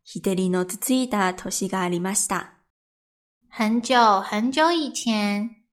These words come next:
Speaker 2: 连续了一年又一年的都是艳阳高照的每一天。
Speaker 1: せっかくそばをまいたばかりなのに、このままではそばが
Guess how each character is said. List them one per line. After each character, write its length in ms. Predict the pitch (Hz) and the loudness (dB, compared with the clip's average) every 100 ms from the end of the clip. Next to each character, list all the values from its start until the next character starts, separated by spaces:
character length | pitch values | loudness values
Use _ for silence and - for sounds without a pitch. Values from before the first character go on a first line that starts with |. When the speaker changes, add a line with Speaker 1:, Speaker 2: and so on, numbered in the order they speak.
| _ _ _ | _ _ _
Speaker 2:
连 240 | 214 208 233 | -2 0 0
续 300 | - 392 370 | -2 -2 2
了 480 | 339 302 277 240 - | 4 6 4 0 -6
一 80 | 262 | -2
年 480 | 247 226 208 208 247 | 0 2 2 0 2
又 240 | 349 330 | 2 2
一 140 | 311 | 0
年 400 | 311 254 202 185 | 0 0 0 -2
的 360 | 185 208 196 208 - - - | 0 2 2 -2 -16 -20 -2
都 260 | 185 185 | 0 0
是 280 | 185 - 202 | -2 -4 -4
艳 360 | 196 262 320 277 | -2 -2 0 0
阳 300 | 208 185 202 | 0 -2 -4
高 240 | 240 269 | 2 2
照 300 | 285 339 330 | 4 2 4
的 100 | 240 | 0
每 300 | 196 180 170 | -2 -4 -6
一 60 | 185 | -8
天。 680 | - 190 185 185 185 202 _ _ _ _ _ _ _ _ _ _ _ _ _ | -8 -6 -4 -6 -8 -10 _ _ _ _ _ _ _ _ _ _ _ _ _
Speaker 1:
せ 320 | - - 175 | -8 -4 -4
っ 200 | 175 - | -4 -10
か 180 | - 202 | -8 -6
く 420 | - 220 214 196 | 0 4 6 4
そ 260 | 190 - 320 | 2 2 4
ば 240 | 330 254 | 4 4
を 40 | 202 | 0
ま 220 | 175 202 | -2 -2
い 120 | 254 | -2
た 160 | 254 339 | 2 4
ば 140 | 381 | 4
か 160 | 403 370 | 2 2
り 100 | 294 | 2
な 160 | 233 214 | 0 0
の 160 | 190 | -2
に、 340 | 151 - - _ - - - - | -4 -8 -14 _ -20 -20 -20 -16
こ 200 | - 196 | -8 -2
の 140 | 190 | 0
ま 160 | 202 196 | 0 0
ま 160 | 202 202 | 0 2
で 140 | 196 | 2
は 320 | 185 180 180 | 2 0 -4
そ 200 | - - | -4 -4
ば 160 | 196 185 | 0 2
が 180 | 151 | 2